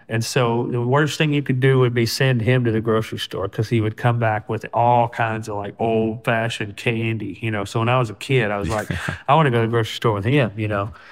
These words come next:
Speaker 1: um,
Speaker 2: Yeah.
Speaker 1: because it's all the stuff that he never had when he was a kid, couldn't afford when he was a kid. But he was a very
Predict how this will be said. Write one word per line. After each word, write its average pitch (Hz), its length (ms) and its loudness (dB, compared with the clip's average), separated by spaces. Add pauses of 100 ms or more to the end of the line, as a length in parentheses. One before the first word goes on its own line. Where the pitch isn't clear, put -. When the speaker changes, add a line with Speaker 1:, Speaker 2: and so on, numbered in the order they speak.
(180)
Speaker 1:
um, 127 220 4
Speaker 2:
Yeah. - 60 0
Speaker 1:
because 180 280 4
it's 185 120 0
all 165 140 6
the 143 80 2
stuff 135 300 0
that 139 100 0
he 127 140 0
never 127 260 2
had 120 240 4
when 110 80 -4
he 101 80 -8
was 98 120 -6
a - 40 -16
kid, 139 300 0
couldn't 131 200 -2
afford 151 320 -2
when 117 120 -2
he 101 120 -8
was 101 100 -10
a - 40 -20
kid. 156 340 -4 (520)
But 147 200 4
he 156 120 4
was 139 180 4
a 123 100 2
very 165 680 0